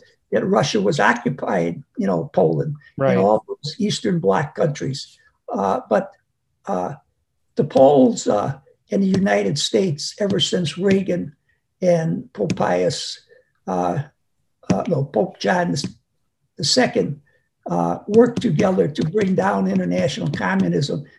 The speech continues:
Speaker 1: there has been a special relationship between the U S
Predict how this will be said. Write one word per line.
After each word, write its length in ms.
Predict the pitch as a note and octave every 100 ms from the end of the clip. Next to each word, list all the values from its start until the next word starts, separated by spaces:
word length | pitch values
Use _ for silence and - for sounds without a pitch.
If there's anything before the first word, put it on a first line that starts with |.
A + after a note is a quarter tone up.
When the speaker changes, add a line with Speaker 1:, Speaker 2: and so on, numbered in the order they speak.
| _
Speaker 1:
there 140 | - F#2+
has 120 | G3
been 140 | G#2
a 80 | F#2
special 440 | - - B2 - F#3+
relationship 840 | F#3+ F#3 A3+ B3 A#3 D#3 - -
between 360 | F3+ D3 G3 F3
the 80 | E3+
U 260 | F#3 F3+
S 320 | F3 C#3+ -